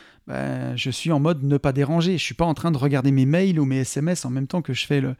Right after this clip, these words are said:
que je fais le podcast. Donc, euh, ça, ça fait vraiment partie d'une, d'une discipline.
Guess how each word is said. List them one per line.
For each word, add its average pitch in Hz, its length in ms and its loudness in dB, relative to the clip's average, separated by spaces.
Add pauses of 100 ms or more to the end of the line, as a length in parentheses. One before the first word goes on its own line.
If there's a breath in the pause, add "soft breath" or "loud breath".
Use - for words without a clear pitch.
(680 loud breath)
que 135 100 -6
je - 120 -4
fais 139 120 2
le 131 60 0
podcast. 151 540 -4
Donc, 151 360 -4
euh, 131 180 -6 (400)
ça, 143 440 -2
ça 131 200 -6
fait 143 140 -6
vraiment 151 240 0
partie 151 260 -6
d'une, 135 300 -4
d'une 131 180 -2
discipline. 131 440 -8